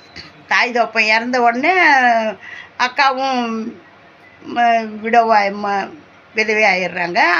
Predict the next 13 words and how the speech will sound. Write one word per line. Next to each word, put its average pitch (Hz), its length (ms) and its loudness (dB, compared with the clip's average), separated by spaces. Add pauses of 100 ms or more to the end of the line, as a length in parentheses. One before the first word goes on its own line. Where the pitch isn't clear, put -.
ஆகையினால 277 500 2 (560)
அவர் 220 220 0
மனம் 269 500 0
வெதும்பி, 262 760 0 (720)
"ஹம், 254 800 0
என்னடா 285 480 2
இது 277 240 -6
நம்மளை 247 320 0
தெய்வம் 254 360 0
இப்படி 214 280 -8
சோதிச்சிடுச்சே" 247 800 -2 (100)
அப்படின்னு 226 260 -2
சொல்லிட்டு 233 680 -6